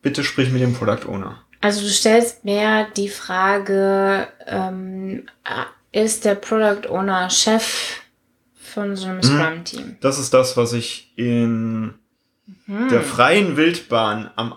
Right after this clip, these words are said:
Speaker 1: allerhäufigsten
Speaker 2: Mhm,
Speaker 1: beobachte,
Speaker 2: mhm, mhm.
Speaker 1: dass der Product Owner als Chef vom Team
Speaker 2: Ja.
Speaker 1: gesehen wird.
Speaker 2: Das ist tatsächlich, ich, ich bezeichne es als Übergangsphase. Das
Speaker 1: Mhm.
Speaker 2: ist ein Zustand der
Speaker 1: Ja.
Speaker 2: Übergangsphase.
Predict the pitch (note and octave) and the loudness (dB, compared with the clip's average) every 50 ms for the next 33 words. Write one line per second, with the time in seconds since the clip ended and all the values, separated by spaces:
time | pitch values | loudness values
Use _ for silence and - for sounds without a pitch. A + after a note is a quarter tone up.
0 | - - C#3+ F#3 F#3+ F3 D3 D3+ D3+ D#3 - D3 C#3+ C#3+ - - - B2+ A#2+ C3+ | -2 0 2 4 4 2 4 4 4 4 4 2 0 -2 -2 -4 -4 -2 0 2
1 | C3+ D#3+ D3+ D3 B2+ A#2 G2 F#2+ G2+ A2+ G#2+ G#2 F#2+ G2+ G2 F#2+ F#2+ G2 G2 F#3 | 2 4 4 4 4 4 2 0 0 2 0 0 0 -2 -8 -8 -8 -8 -10 -10
2 | F3 F3 A#2+ A#2+ A#2 - - A#2+ A#2+ - D3 D3+ D#3 C#3+ - - C3+ C3 B2+ A#2+ | -8 -6 -4 -4 -2 -2 -2 -2 0 2 2 4 4 2 2 -2 -2 0 0 0
3 | - G#2 - - - - F3 F3+ F3+ - - - C#3+ C#3 C3 - - D#3+ D#3 D3+ | -2 -4 -4 -4 0 2 2 2 2 0 -2 0 0 0 0 0 2 2 2 4
4 | C3+ B2 A#2 A#2 A#2 A2+ A2+ A2+ G#2+ G#2 G2 - - - - - - _ _ - | 4 2 4 4 4 4 4 2 0 0 0 -2 -2 -6 -14 -18 -20 _ _ -2
5 | A3 A#3 A#3+ - D4+ C#4 - - C4 A3+ A3 - B3 B3+ B3+ C#4+ C#4+ C#4+ C#4 - | 0 0 0 -2 -4 -6 -4 -2 -2 -2 0 0 0 0 0 0 0 0 0 -2
6 | - - - _ _ _ _ _ _ _ - - - - A#3 A#3+ - - - _ | -4 -12 -16 _ _ _ _ _ _ _ -18 -4 2 2 4 4 2 -2 -10 _
7 | - - - C4 C#4 C#4+ - - A#3+ B3 - B3+ A3+ A3 A3 A3+ G#3+ - A3 F#3+ | -2 2 2 2 2 2 0 0 0 2 4 2 2 2 2 -2 -2 -2 -4 -4
8 | F3+ - - G3 E3+ E3+ E3+ E3 E3 E3 E3 E3 - - - - - F#2 F#2 - | -4 -6 -8 -8 -6 -6 -8 -8 -8 -12 -12 -12 -12 -12 -12 -12 -12 -10 -8 -10
9 | - - - - C3+ C#3 D3 D3+ D#3 D3+ - G#3 G3+ G3+ G3 - C4 B3+ - - | -10 -6 0 2 4 4 6 4 4 2 2 0 0 0 0 -2 0 0 0 -2
10 | G#3+ G3+ G3+ A3+ - F3+ F#3+ F#3+ F#3+ F#3 B2+ A#2+ - - - - - - - F#2+ | -2 -2 0 0 0 0 0 0 0 2 2 2 2 0 -6 -8 -10 -8 -6 -6
11 | F#2 F#2+ - - - - - | -6 -6 -8 -10 -12 -12 -14